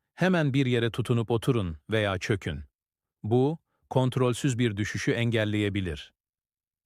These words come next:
Eğer düşüş kaçınılmazsa, kendinizi koruyun. Önce başınızı koruyun,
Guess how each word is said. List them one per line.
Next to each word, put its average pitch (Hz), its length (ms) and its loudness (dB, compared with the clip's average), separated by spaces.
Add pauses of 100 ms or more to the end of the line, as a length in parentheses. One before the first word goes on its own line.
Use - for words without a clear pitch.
Eğer 123 360 2
düşüş 127 300 0
kaçınılmazsa, 127 960 0 (320)
kendinizi 127 520 2
koruyun. 127 500 0 (640)
Önce 147 380 2
başınızı 127 460 0
koruyun, 113 600 0